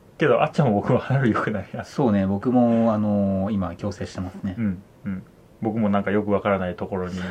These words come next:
Speaker 1: 飛んだ歯が一つあったりするけれども、
Speaker 2: <laughs> うん、うん。
Speaker 1: わけわからんよ、それって。
Speaker 2: うん。
Speaker 1: 因果関係何って。で、まあ、そういう因果関係見つけようとした結果、遺伝やって言うけど、
Speaker 2: うん。
Speaker 1: いや、遺伝って何っていうことで。
Speaker 2: ほ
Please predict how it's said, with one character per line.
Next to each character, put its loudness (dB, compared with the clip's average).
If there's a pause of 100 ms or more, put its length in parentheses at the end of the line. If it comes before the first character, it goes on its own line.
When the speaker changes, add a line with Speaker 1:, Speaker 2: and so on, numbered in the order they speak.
(140)
Speaker 1:
飛 0
ん 4
だ 0
歯 -2
が -4
一 -6
つ -4
あ -2
っ -10
た -8
り -6
す -4
る 0
け -2
れ -2
ど -6
も、 0
Speaker 2:
<laughs> -8
う 0
ん、 -2 (760)
う -16
ん。 -10
Speaker 1:
わ -4
け -2
わ 8
か 0
ら 2
ん 0
よ、 -4
そ -4
れ -2
っ -6
て。 -16 (160)
Speaker 2:
う 0
ん。 -2
Speaker 1:
因 2
果 4
関 2
係 -4
何 -2
っ -6
て。 -12
で、 -2
ま 0
あ、 2
そ -6
う -6
い -4
う -6
因 0
果 4
関 6
係 -4
見 -2
つ -16
け -4
よ 2
う -10
と -2
し -6
た -4
結 -4
果、 2
遺 0
伝 4
や 6
っ 0
て -20
言 -2
う -6
け -8
ど、 -2
Speaker 2:
う 4
ん。 4 (520)
Speaker 1:
い -6
や、 -6
遺 -2
伝 4
っ -4
て -2
何 -2
っ -6
て -18
い -6
う -12
こ -10
と -10
で。 -10 (140)
Speaker 2:
ほ 0